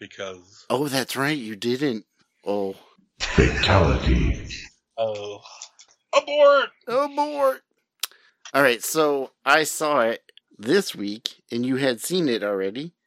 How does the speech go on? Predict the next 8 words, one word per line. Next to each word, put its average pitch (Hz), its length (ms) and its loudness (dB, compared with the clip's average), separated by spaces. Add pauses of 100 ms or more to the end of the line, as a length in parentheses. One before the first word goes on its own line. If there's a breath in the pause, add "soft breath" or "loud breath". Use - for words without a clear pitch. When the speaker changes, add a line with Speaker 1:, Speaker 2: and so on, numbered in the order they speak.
(240 soft breath)
Speaker 2:
and 117 600 0 (380)
that's 104 200 -10
all 98 140 -4
we'll 95 100 -12
say 98 160 -8
about 95 220 -10
that. 127 200 -12 (420 loud breath)
And 135 480 2